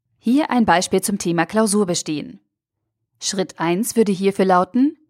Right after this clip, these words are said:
"Ich möchte die Klausur mit der Note vier Punkt null bestehen." Schritt zwei: "Ich habe keine Lust zu lernen, weil mich das Fach nicht interessiert." Schritt drei: "Ich werde die Klausur mit so wenig Lernaufwand wie möglich bestehen."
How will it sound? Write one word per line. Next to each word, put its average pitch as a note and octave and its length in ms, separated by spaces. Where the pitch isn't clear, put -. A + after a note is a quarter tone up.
"Ich - 160
möchte D4 260
die C4+ 140
Klausur A3+ 420
mit C4 160
der F#3+ 100
Note F3+ 280
vier F#3 200
Punkt F#3 280
null F3 180
bestehen." D#3+ 540
Schritt - 320
zwei: F3+ 380
"Ich - 160
habe C#4 180
keine C4 260
Lust C#4+ 260
zu A#3+ 80
lernen, G#3 360
weil F#3 140
mich F3+ 100
das F#3+ 200
Fach G#3+ 240
nicht F3+ 160
interessiert." F#3 720
Schritt - 300
drei: D#3+ 360
"Ich - 180
werde C#4+ 220
die C#4 100
Klausur C4 400
mit D4+ 160
so G3 140
wenig F3+ 260
Lernaufwand F3 640
wie A3+ 80
möglich F3 340
bestehen." E3 520